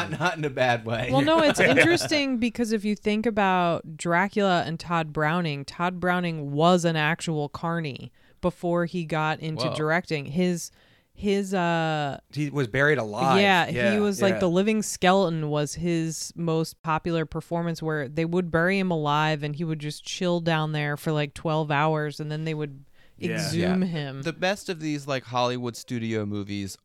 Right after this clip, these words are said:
Speaker 1: are the ones that have that vaudeville feel.
Speaker 2: Yes.
Speaker 1: And, and you can tell the people working on them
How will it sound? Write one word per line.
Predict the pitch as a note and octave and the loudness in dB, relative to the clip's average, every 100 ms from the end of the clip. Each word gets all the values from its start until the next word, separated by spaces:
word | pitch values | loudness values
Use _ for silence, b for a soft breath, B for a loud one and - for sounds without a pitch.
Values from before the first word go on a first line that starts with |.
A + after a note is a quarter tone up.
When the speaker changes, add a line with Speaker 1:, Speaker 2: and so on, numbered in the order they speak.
| _ A2+ | _ -2
Speaker 1:
are | G#2+ | -2
the | G#2+ G#2+ | -2 -4
ones | G#2 G#2 G#2 G2+ | -4 -4 -4 -6
that | - G2 | -6 -8
have | F#2+ G2 F#2+ | -6 -8 -6
that | G2+ F2+ | -4 -6
vaudeville | F2+ F2+ F2 E2+ - F#2 E2+ - F2+ _ _ | -6 -4 -4 -6 -10 -10 -10 -12 -16 _ _
feel. | _ - G2 F2 - - _ _ _ _ | _ -12 -8 -8 -10 -16 _ _ _ _
Speaker 2:
Yes. | E3 D#3+ C#3+ | -10 -6 -2
Speaker 1:
And, | A2+ A2+ | -2 -2
and | A#2 B2+ | -2 -4
you | |
can | B2 C3 | -6 -8
tell | - B2+ | -6 -6
the | |
people | A2+ A#2+ G#2+ | -4 -6 -4
working | G#2+ A2 - A2 | -2 -4 -4 -6
on | G#2 G2+ | -4 -4
them | G2 F#2+ F#2 | -4 -4 -6